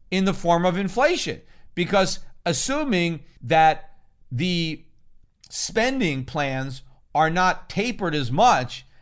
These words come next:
as the taxing plans, so if the government doesn't raise taxes as much as it hoped, but it still raises spending by an amount that's higher in relation to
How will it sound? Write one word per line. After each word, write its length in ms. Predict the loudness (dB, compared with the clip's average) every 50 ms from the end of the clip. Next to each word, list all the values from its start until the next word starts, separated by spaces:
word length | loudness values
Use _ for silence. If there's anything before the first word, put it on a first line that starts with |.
| -16 -2 0
as 180 | 0 0 2
the 100 | 0 -4
taxing 580 | -6 -4 -4 0 0 0 0 -2 -4 -6 -6 -8
plans, 540 | -6 -6 -6 -4 -4 -6 -8 -10 -10 -14 -16 -20 -20 -20 -20 -20 -20 -20 -20
so 320 | -12 -2 2 4 4 4 2 0
if 260 | -2 -4 -4 -4 -6
the 100 | -8 -6
government 720 | -2 2 4 4 4 4 2 0 0 -2 -4 -4 -6 -2
doesn't 400 | 2 2 2 2 0 -6 -6 -4
raise 300 | -4 -2 -2 -2 -6 -6
taxes 720 | -6 -4 -2 -2 -2 -2 -2 -4 -6 -6 -6 -6 -8 -10 -14 -20 -20 -20 -10 -6
as 180 | -4 -4 -4 -2
much 300 | 0 0 0 0 -2 -6
as 160 | -8 -6 -6
it 200 | -6 -8 -10 -14 -20 -16
hoped, 540 | 0 2 4 4 4 4 0 -4 -10 -16 -20 -20 -20 -20 -20 _ -14 0
but 140 | 0 0 0
it 100 | 0 -2
still 380 | -4 -6 -2 2 2 2 2 2
raises 460 | 2 0 0 0 -2 -4 -4 -6 -6
spending 680 | -6 -6 -2 0 0 0 0 -2 -4 -4 -4 -4 -6 -8 -12 -20 -20 _ _ 0
by 180 | 2 2 2
an 80 | 2 2
amount 460 | -2 0 0 2 2 0 0 -2 -4
that's 300 | -4 -4 -4 -4 -10 -16 -18 -20 -20
higher 640 | -10 -4 0 2 2 4 4 2 2 0 0 -4 -10 -18 -20 -20 _ _ _ _ _ -20 -8 -6
in 120 | -4 -2
relation 640 | -2 -2 -2 0 0 0 0 -2 -4 -4 -6 -6 -6
to 460 | -6 -4 -2 -2 -2 -2 -4 -8